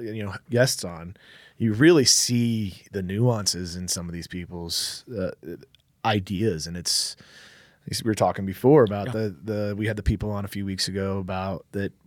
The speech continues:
Speaker 1: uh, we're trying to get connectivity to older veterans,
Speaker 2: Mm-hmm.
Speaker 1: you know, the Vietnam veteran, people
Speaker 2: Yeah.
Speaker 1: that have a flip phone, but they have to do all their V A claims and everything on their phone now
Speaker 2: Mm-hmm.
Speaker 1: or on a computer.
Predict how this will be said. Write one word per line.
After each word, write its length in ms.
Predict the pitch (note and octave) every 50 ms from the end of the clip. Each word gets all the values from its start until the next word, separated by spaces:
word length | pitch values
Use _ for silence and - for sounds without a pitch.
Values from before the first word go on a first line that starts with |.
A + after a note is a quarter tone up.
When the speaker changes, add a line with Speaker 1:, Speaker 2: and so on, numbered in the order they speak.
| - _ _ - -
Speaker 1:
uh, 520 | G2+ G2+ G2 F#2+ F#2+ F#2+ F#2 F2+ F2+ F2 F2 - _ _ _ _ _ _ _ _ _
we're 100 | - F2+
trying 260 | - - - B2+ A#2+ A2+
to 60 | A2
get 120 | A2 F2+
connectivity 600 | - - G#2+ F#2 F#2 - A#2 G#2 G#2+ G#2 F#2 F2+ -
to 380 | - - F#2 F2+ F2+ F#2 F2 F2 - _ _ _ _ -
older 200 | - G2 G2+ F#2+
veterans, 560 | F2 G2 - G#2+ - - - - - - - - -
Speaker 2:
Mm-hmm. 200 | C3+ C3 E3 G3
Speaker 1:
you 40 | G2
know, 80 | F2+ F2
the 60 | F2+
Vietnam 380 | F2 G#2+ G#2+ F#2+ G2+ G2+ G#2 G2+
veteran, 380 | G2+ F#2+ F#2+ F#2 F2+ F#2 F2 - -
people 220 | - C#3 - C3
Speaker 2:
Yeah. 120 | B2+ A#2+
Speaker 1:
that 60 | F2 -
have 340 | - G2 F#2+ F#2+ F2 F2 - - -
a 40 | F#2
flip 320 | - - A#2+ C3 B2+ -
phone, 260 | G#2 F#2+ F#2 F#2 F#2 G2
but 160 | G#2 F2+ - _ _ -
they 80 | G#2
have 120 | A2 G2+ -
to 60 | -
do 100 | A2 G#2
all 60 | G#2
their 100 | G2+ G2+ G2
V 200 | F#2+ G2+ G2+ G2+
A 100 | A2 A2+
claims 360 | - - G#2 F#2+ F#2+ F#2 F#2
and 80 | F#2 F#2
everything 400 | F#2 F#2+ F#2 - F#2+ F#2 F2+ - - -
on 180 | A2 G#2+ G2
their 120 | G2 F#2 -
phone 240 | - G#2+ A2 G2+ F2
now 180 | D2 C2 - _ _ - - - -
Speaker 2:
Mm-hmm. 160 | - C3+ B2 A#2
Speaker 1:
or 60 | G2+
on 140 | F#2+ G2 F#2+
a 40 |
computer. 480 | F#2+ - F2 F#2 - A2+ - - -